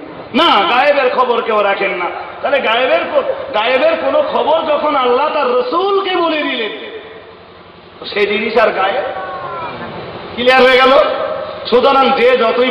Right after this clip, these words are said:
ফতোয়াবাজি হোক, করুক ভাই, ফতোয়াবাজি করার আগে একটু লেখাপড়া শিখতে হবে। কি শিখতে বলেছি বলেন দিন? হ্যাঁ,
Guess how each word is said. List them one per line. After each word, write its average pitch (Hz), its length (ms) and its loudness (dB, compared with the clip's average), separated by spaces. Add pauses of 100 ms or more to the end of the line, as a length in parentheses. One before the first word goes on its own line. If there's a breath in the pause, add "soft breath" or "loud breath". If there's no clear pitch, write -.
ফতোয়াবাজি 220 580 2
হোক, 185 180 2 (160)
করুক 175 260 2
ভাই, 160 240 0 (480)
ফতোয়াবাজি 202 640 2
করার 190 240 0
আগে 190 180 -2
একটু 202 180 -4
লেখাপড়া 185 440 2
শিখতে - 300 -6
হবে। - 140 -8 (2500)
কি 196 80 0
শিখতে 214 280 0
বলেছি 233 260 6
বলেন 247 220 6
দিন? - 340 2 (560)
হ্যাঁ, 262 480 2